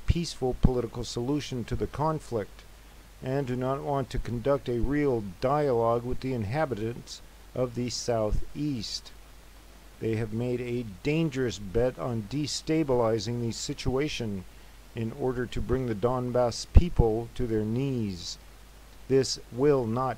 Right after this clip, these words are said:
happen." "I am certain," said President Vladimir Putin, and I quote, "that the organizers and perpetrators of this crime will receive the punishment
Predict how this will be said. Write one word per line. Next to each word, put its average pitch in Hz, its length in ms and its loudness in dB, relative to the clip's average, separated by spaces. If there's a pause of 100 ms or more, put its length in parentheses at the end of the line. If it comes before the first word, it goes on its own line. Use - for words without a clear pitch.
(120)
happen." 101 560 0 (1300)
"I 127 120 -2
am 131 160 0
certain," 143 640 0
said 131 320 -2
President 123 400 2
Vladimir 117 400 0
Putin, 131 480 -4 (280)
and 117 200 -2
I 113 80 0
quote, 131 560 2
"that 127 140 -2
the 143 120 0 (100)
organizers 147 800 2
and 135 380 -4
perpetrators 139 720 8
of 123 160 -2
this 135 180 -2
crime 139 480 2
will 139 220 2
receive 131 580 -4
the 127 80 -4
punishment 120 640 6